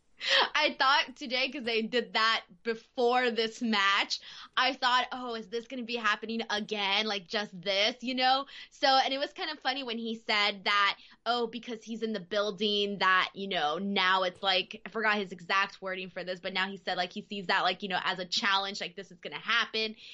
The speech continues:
uh, even though he knocked on his door last week. So it was, like, really interesting, but I'm kind of over the whole, like, even commentary was putting over the fact, like, "Oh, knocked on his door, he knocked on his door." I was like, "I do not wanna hear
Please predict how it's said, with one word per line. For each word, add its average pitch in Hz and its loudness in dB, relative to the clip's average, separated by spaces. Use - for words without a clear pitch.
uh, 208 -2
even 233 -6
though 226 -2
he 233 -6
knocked 214 -2
on 208 -4
his 208 -6
door 214 -4
last 202 0
week. 226 -2
So 233 -2
it 220 0
was, 233 -2
like, 311 -4
really 339 0
interesting, 240 0
but 240 2
I'm 262 -2
kind 403 -4
of - -10
over 226 4
the 220 2
whole, 208 0
like, 240 4
even 277 2
commentary 247 0
was 214 -4
putting 220 -2
over 202 2
the 202 -2
fact, 202 -2
like, 196 -2
"Oh, 233 2
knocked 262 -2
on 226 2
his 214 0
door, 269 4
he 233 2
knocked 254 2
on 226 0
his 220 -4
door." 240 0
I 202 4
was 208 -2
like, 247 -8
"I 302 -6
do 220 -8
not 214 4
wanna 196 2
hear 233 2